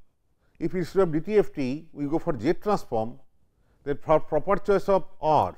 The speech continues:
magnitude of R is what? Mod Z, because Z was R e to the power j omega. So, for proper choice of R, magnitude of Z,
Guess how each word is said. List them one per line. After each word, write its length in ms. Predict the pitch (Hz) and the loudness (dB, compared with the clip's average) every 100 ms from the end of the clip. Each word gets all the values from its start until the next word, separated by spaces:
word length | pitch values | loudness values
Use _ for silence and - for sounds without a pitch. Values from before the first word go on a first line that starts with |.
| - | -8
magnitude 460 | 135 147 156 175 151 | -6 -2 -2 -2 0
of 140 | 135 - - - _ _ _ _ _ _ _ _ _ - | 0 -2 -16 -20 _ _ _ _ _ _ _ _ _ 0
R 240 | 139 147 | 4 6
is 140 | 160 | 4
what? 340 | 135 180 233 - | 2 0 0 -4
Mod 300 | 123 135 104 | 0 0 0
Z, 160 | 98 80 - | -6 -6 -12
because 220 | 120 139 | -2 0
Z 160 | 110 139 | 0 0
was 520 | 143 156 220 - - - _ _ _ _ _ _ | 2 2 0 -4 -18 -20 _ _ _ _ _ _
R 240 | 120 131 135 | 0 2 2
e 60 | |
to 80 | 127 | -2
the 80 | 131 | -2
power 140 | 135 | -2
j 120 | 107 | 0
omega. 380 | 110 101 90 101 | -2 -2 -4 -6
So, 100 | - | -6
for 200 | - 135 | -4 -4
proper 320 | - 143 202 | 0 2 2
choice 240 | 196 196 185 | 2 2 0
of 100 | - | -2
R, 320 | 151 135 117 143 | 2 4 4 0
magnitude 420 | 131 147 143 147 | -2 -2 -2 0
of 180 | 143 104 | 0 -2
Z, 220 | 98 95 | -4 -6